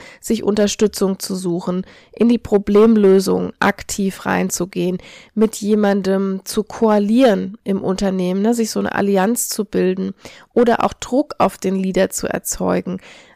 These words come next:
Akzeptanz des Ganzen, so eine kognitive Umstrukturierung, also sowas wie ein Reframing der Situation zu machen, kann auch annähernd sein oder aber offensiv jemanden lächerlich zu machen, jemanden bloßzustellen.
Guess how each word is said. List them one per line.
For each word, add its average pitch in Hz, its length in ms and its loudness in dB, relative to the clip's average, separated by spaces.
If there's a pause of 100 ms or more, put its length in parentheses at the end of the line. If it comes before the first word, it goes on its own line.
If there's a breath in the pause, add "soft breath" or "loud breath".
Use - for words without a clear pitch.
(120)
Akzeptanz 214 920 -2
des - 280 -4
Ganzen, 208 680 -2 (380 loud breath)
so - 160 -2
eine 196 80 0
kognitive 208 640 -2
Umstrukturierung, 208 1040 -2
also 196 180 -4
sowas 196 380 -2
wie 190 60 -4
ein 196 120 -4
Reframing 202 800 2
der 196 100 -2
Situation 220 760 -2
zu 226 140 -4
machen, 202 420 -4 (260 loud breath)
kann 196 220 -2
auch - 300 -4
annähernd 196 500 0
sein 196 360 0 (380 loud breath)
oder 233 300 4
aber 226 220 0
offensiv 214 560 -2
jemanden 190 520 -4
lächerlich 208 520 -2
zu 202 140 -6
machen, 196 260 -2
jemanden 190 320 -6
bloßzustellen. 202 1120 -2